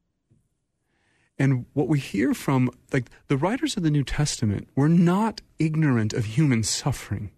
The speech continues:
They all suffered. They all had family members that suffered. They all suffered profoundly. They weren't living in some sort of fairyland.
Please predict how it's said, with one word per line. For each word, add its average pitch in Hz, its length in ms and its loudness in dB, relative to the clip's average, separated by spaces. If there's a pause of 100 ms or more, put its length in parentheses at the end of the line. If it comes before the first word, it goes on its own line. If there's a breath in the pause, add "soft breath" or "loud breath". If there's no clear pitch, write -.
(600)
They 151 100 4
all 233 240 2
suffered. 117 540 -8
They 139 80 2
all 208 160 0
had 202 200 -6
family 190 280 -4
members 175 240 0
that 165 100 -2
suffered. 165 220 -4
They 165 80 0
all 180 120 0
suffered 185 280 -8
profoundly. 156 420 -2
They 143 100 0
weren't 185 220 -2
living 156 240 0
in 147 100 0
some 151 180 -4
sort 139 160 -2
of 131 60 -4
fairyland. 127 600 -2